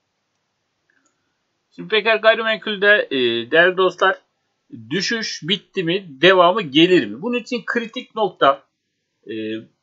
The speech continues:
burada baktığımız zaman bakın şu kısım oldukça önemli değerli dostlar. Yani iki kırk bantları seviyesi oldukça önemli bir bölge. Eğer bu seviyenin altına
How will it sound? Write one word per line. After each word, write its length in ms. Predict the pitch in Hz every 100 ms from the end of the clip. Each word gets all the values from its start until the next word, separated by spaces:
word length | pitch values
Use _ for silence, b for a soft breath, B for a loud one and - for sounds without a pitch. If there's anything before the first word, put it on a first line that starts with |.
| -
burada 240 | 208 208
baktığımız 440 | 202 - 220 208
zaman 340 | 185 175 139 139 _ _ _ _ _ _ _ _ _ _ _ _ _ _ _ _ _ _ _ _ _ _ _
bakın 280 | 247 240 226
şu 400 | - - - 269
kısım 440 | 226 185 175 165 -
oldukça 640 | 190 202 202 - 202 180 -
önemli 520 | 165 175 170 170 165
değerli 280 | 143 135 127
dostlar. 340 | 127 123 165
Yani 280 | 165 170 156
iki 760 | 165 160 - 214 214 214 185 _
kırk 380 | - 214 196 -
bantları 1080 | 139 120 117 165 190 180 185 160 131 135 - _ _ _ _
seviyesi 680 | _ - 190 185 170 - 190
oldukça 540 | 202 202 170 - 185 -
önemli 420 | 160 170 170 165
bir 160 | 135
bölge. 420 | 127 110 131 190 _ _ _ _
Eğer 240 | - 240 226
bu 100 | 240
seviyenin 360 | 247 240 233
altına 680 | 233 226 208 220 175 165 _